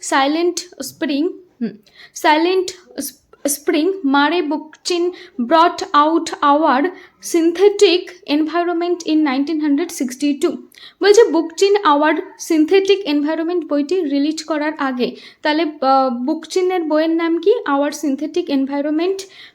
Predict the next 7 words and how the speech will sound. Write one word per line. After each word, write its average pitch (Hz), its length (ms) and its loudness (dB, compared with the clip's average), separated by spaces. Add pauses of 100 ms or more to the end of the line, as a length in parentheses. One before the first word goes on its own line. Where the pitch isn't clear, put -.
(160)
বইটি 359 320 6
রিলিজ 349 380 2
করার 277 360 -2
আগে 285 300 -4
দেখিয়েছিলেন 320 760 -2
যে 285 260 -2 (420)
অ্যানার্কিজম 381 640 4